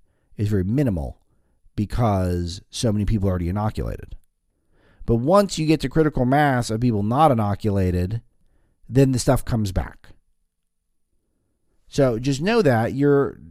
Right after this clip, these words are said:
free to do what you want. It's a free country. But just that is a, that, w-, that will happen eventually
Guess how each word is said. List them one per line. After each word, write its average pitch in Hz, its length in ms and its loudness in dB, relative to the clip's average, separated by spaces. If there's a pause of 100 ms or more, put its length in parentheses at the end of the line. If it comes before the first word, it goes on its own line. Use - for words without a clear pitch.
(140)
free 202 260 -4
to 175 80 0
do 151 120 6
what 120 100 2
you 104 80 0
want. 117 220 -2
It's - 100 -10
a - 20 -4
free 127 140 0
country. - 420 -6 (880)
But 107 140 -2
just 117 220 -2
that 127 140 4
is 143 380 2
a, 104 440 0
that, 104 240 -2
w-, 113 140 -6
that 113 160 0
will 147 240 4
happen 123 380 -2
eventually - 540 -6